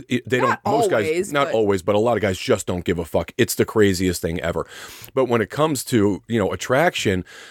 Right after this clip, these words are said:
Speaker 1: if we're not attracted to one another, we don't know one another especially, you can't expect me to just pass you on to somebody else. That doesn't make any fucking sense. You know,
Speaker 2: Right.
Speaker 1: especially if I don't know you.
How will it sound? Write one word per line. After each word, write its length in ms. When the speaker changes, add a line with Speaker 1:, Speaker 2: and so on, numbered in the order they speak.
Speaker 1:
if 140
we're 140
not 120
attracted 500
to 100
one 120
another, 340
we 200
don't 200
know 320
one 360
another 320
especially, 600
you 160
can't 260
expect 380
me 200
to 80
just 420
pass 440
you 300
on 560
to 120
somebody 560
else. 400
That 140
doesn't 240
make 160
any 140
fucking 360
sense. 460
You 100
know, 60
Speaker 2:
Right. 160
Speaker 1:
especially 300
if 20
I 80
don't 180
know 540
you. 400